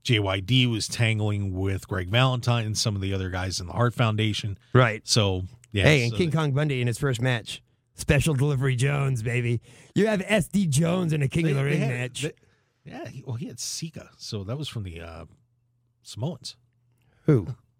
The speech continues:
Speaker 1: Sika.
Speaker 2: I have King
Speaker 1: S-,
Speaker 2: Kong Bundy.
Speaker 1: S D, K-, King Kong Bundy had one-man gang in the first round, and S-, S D Jones pinned Sika.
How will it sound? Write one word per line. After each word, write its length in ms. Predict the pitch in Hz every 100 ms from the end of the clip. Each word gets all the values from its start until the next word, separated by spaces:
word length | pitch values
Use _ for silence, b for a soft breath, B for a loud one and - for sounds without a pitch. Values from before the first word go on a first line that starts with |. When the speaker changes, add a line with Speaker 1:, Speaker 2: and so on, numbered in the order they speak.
| _
Speaker 1:
Sika. 360 | - 254 - - -
Speaker 2:
I 140 | 160
have 160 | 208 185 156 - 143
King 80 | -
Speaker 1:
S-, 80 | 190
Speaker 2:
Kong 100 | 202
Bundy. 100 | 175
Speaker 1:
S 40 | 185
D, 260 | 175 - - B B -
K-, 140 | 185
King 180 | - 196
Kong 140 | 240 208
Bundy 240 | 202 185
had 140 | 160
one-man 360 | 143 151 156 143
gang 280 | 120 123 120
in 60 |
the 40 | 104
first 320 | - 120 -
round, 280 | 107 107 92
and 160 | 92 87
S-, 80 | - -
S 180 | 127 -
D 140 | 127
Jones 440 | 104 110 107 95 - b b b
pinned 260 | - 131 113
Sika. 440 | - - 202 -